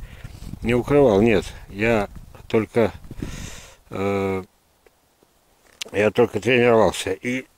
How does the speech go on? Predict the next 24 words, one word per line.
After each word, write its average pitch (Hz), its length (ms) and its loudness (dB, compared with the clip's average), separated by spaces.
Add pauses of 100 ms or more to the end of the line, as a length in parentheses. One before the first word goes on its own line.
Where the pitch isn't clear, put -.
(140)
учебные 127 500 2
фотографии 117 600 0
делал, 85 240 -2
сам 113 320 -2
не 107 80 0
укрывал. 98 440 0 (640)
И 107 80 -2
вот 127 160 4
смотрите, 117 600 2 (420)
представьте - 440 0
себе, 110 320 2
что 95 300 -2 (680)
вот 95 140 -6
здесь 95 260 0
вот - 140 0
лежит 120 540 2
как 110 160 2
бы 104 140 2
невзначай 104 720 0 (720)
гнилое, 101 600 4 (800)
вроде 101 280 2
бы 104 160 0
ненужное 95 540 0
бревно. 95 460 0